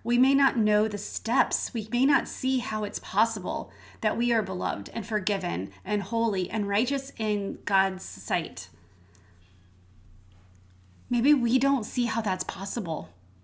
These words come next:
But guess what? Our Creator, our, our Comforter, our Teacher, our Father, our Abba,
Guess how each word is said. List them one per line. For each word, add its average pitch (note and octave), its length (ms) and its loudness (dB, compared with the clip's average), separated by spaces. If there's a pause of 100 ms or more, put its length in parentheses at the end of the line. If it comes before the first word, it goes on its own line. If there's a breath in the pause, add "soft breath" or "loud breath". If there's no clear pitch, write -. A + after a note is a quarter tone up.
(440 soft breath)
But A#3+ 120 -4
guess A#3+ 240 -2
what? - 420 0 (420)
Our B3 100 4
Creator, G#3+ 640 0 (640)
our, A3+ 500 2 (1120)
our A3 140 4
Comforter, A3+ 760 0 (600 soft breath)
our G#3 100 6
Teacher, - 640 -2 (2500 soft breath)
our G#3+ 160 2
Father, G#3+ 640 0
our G#3 160 2
Abba, F#3+ 540 2